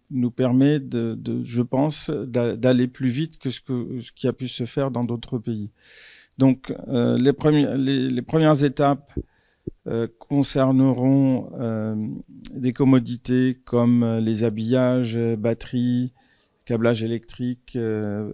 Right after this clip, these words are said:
poste de conduite, euh, pare-choc, euh, fluide, pneus, et cetera. Euh, l'intégration de la caisse avec l'emboutissage,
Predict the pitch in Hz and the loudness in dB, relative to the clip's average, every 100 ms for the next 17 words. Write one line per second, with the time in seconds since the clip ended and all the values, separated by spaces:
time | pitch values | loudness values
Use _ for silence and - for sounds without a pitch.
0 | - - 110 113 110 123 113 110 117 - | -12 -8 -8 -8 -8 -4 -4 -4 -8 -10
1 | - 113 104 _ _ _ _ - 110 - | -10 -10 -10 _ _ _ _ -6 -6 -4
2 | 120 120 - - - _ - 117 113 120 | -2 -2 -4 -8 -8 _ -12 -10 -8 -10
3 | - - - - - 120 117 - - 117 | -12 -12 -14 -16 -10 -8 -8 -10 -8 -4
4 | 120 120 - - 101 120 120 160 - _ | -4 -4 -8 -12 -12 -10 -8 -8 -14 _
5 | _ - _ _ - 127 120 143 165 135 | _ -20 _ _ -12 -4 0 0 0 0
6 | 139 - 143 127 120 160 180 135 117 - | 0 0 -2 -2 -2 -4 -4 -6 -8 -10
7 | 117 110 - 104 135 165 - | -12 -12 -14 -10 -10 -10 -14